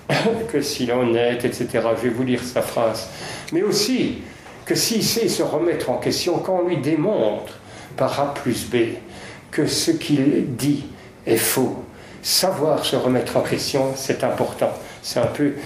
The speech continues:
s'il y en a qui croient à tout et qui sont ici, essayez de vous remettre en question. Il n'y a aucune raison que je vienne vous dire tout ça si je ne les avais pas vus. Aucune raison. D'ailleurs, dans le livre fait par un Français qui a Alain Cugnot, un grand bouquin que j'ai souvent et que je montre,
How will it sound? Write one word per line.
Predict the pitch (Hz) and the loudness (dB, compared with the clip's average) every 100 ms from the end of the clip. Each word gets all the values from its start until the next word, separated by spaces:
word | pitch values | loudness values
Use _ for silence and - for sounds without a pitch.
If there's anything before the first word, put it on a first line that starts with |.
| - | -8
s'il | - - 127 | -6 0 4
y | |
en | 127 | 4
a | 135 | 4
qui | - - - | 0 -6 -8
croient | - 120 113 | -2 0 2
à | - | 0
tout | - 151 123 | 0 2 2
et | 117 | 2
qui | 123 | -2
sont | - 120 110 | -2 0 0
ici, | 104 - 123 - - - - | 0 -6 -8 -8 -12 -8 -2
essayez | 143 - 123 117 120 | 2 4 4 4 2
de | 110 | 2
vous | 98 110 | 2 2
remettre | 107 117 - 123 | 4 2 2 0
en | |
question. | 110 123 - 156 | 2 0 2 4
Il | |
n'y | 135 | 4
a | 156 | 4
aucune | 147 - 151 107 | 0 2 0 2
raison | 110 113 95 123 - - - - - - - - | 2 2 2 0 0 -6 -8 -10 -14 -16 -10 0
que | |
je | - 120 | 0 4
vienne | 131 | 2
vous | 120 120 | 4 4
dire | 117 117 - | 2 0 0
tout | 117 | -2
ça | - 123 120 - - - - - | 2 0 0 -4 -14 -16 -14 -8
si | - 147 | -2 0
je | 113 113 | 2 4
ne | 107 | 4
les | 104 107 | 4 2
avais | 101 | 0
pas | 98 107 90 | 0 0 0
vus. | 92 92 - - | -2 -6 -4 0
Aucune | 139 - - | 0 4 2
raison. | 95 98 101 98 - - - - | 2 0 0 -2 -4 -12 -12 -8
D'ailleurs, | - 143 180 - | -4 0 0 2
dans | 147 165 | 2 2
le | 160 | 2
livre | 156 190 139 | 4 4 2
fait | - - - 143 | -2 -8 -2 0
par | 131 127 131 | 2 0 2
un | |
Français | 131 - 127 123 - 143 | 0 0 0 0 0 0
qui | - 117 | 2 2
a | 117 | 2
Alain | 120 117 | 2 0
Cugnot, | 113 - 117 131 | 0 -2 0 2
un | 117 | 2
grand | 110 120 | 2 0
bouquin | 110 107 - 120 | 0 -2 0 0
que | 104 | 2
j'ai | 110 | 0
souvent | - 117 117 117 | 0 -2 2 0
et | |
que | - 110 | 0 -2
je | 107 | 2
montre, | 131 127 | 2 2